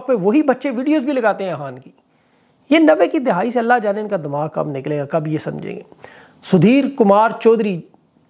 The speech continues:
आपको पता है वहाँ जब ये जिस्म पे पेंट करता होगा, लोग कुछ नीचे कमेंट कर रहे थे कि जी हसन हुसैन नवाज को भी जनाजों में नहीं आने दिया गया। तो उन्हें देखे मुशर्रफ साहब ने खुसूसी इजाज़त भी दी थी,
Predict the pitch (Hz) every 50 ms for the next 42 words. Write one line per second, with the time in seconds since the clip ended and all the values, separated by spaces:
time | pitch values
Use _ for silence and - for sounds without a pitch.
0 | _ _ - 175 185 180 226 208 214 220 214 262 254 214 202 220 226 208 214 202
1 | 202 - - - - 190 190 180 175 170 160 165 - - _ _ _ _ _ _
2 | _ _ _ _ _ _ _ - - 185 175 180 - 208 208 196 202 - 185 196
3 | 202 214 - 170 - - 101 101 76 78 - - - 180 185 196 220 226 269 254
4 | - 226 220 220 269 254 247 233 233 240 240 240 233 226 226 226 214 165 214 -
5 | - _ _ _ _ - - - - _ _ _ - 220 220 214 269 254 214 -
6 | 254 254 262 247 - 220 220 226 226 208 202 190 208 208 208 240 202 196 196 185
7 | 180 170 165 180 175 170 165 165 165 160 160 160 160 151 147 135 - 156 185 -
8 | - _ _ _ _ _ - - - _ _ - 233 240 262 285 294 285 226 202
9 | 240 233 294 311 294 254 - 220 214 233 226 - 240 226 240 254 247 - 220 -
10 | 220 196 - 254 233 175 185 175 170 165 214 190 196 196 175 156 151 139 - -
11 | 214 226 - _